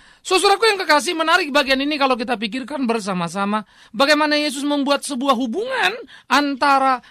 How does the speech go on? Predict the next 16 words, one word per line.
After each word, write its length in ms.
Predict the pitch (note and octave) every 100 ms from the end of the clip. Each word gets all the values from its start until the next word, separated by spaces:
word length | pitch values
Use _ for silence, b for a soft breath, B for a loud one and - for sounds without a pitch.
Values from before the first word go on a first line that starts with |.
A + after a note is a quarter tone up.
| -
Yunus 640 | A#3+ G#4+ A#4 E4 F4+ - _
dengan 320 | G3+ D#4+ E4
dirinya. 480 | E4+ F4 A4+ F#4+ - _ _ _ _ _ _ _
Kebangkitan 800 | F4 F#4+ G4 A#4 A#4 A#3+ C#4 D4
memang 320 | D#4+ E4+ D#4+
bukan 320 | D4+ D#4 D4+
sebuah 240 | C#4 C#4+ D4+
isu 260 | C#4 - D4+
yang 240 | C#4+ C4+
baru 400 | A3+ A#3 F#4+ G4 D#4
di 100 | B3+
dalam 460 | B3 B3 A#3+ A#3+ - b b
kelompok 480 | - A#3+ A#3+ B3 A3+
Yahudi, 560 | A#3 G#3+ D4+ C4 D4+
walaupun 560 | A#3 A3+ A3 G#3+ C#4 C4
memang, 480 | A#3 A#3 C4 B3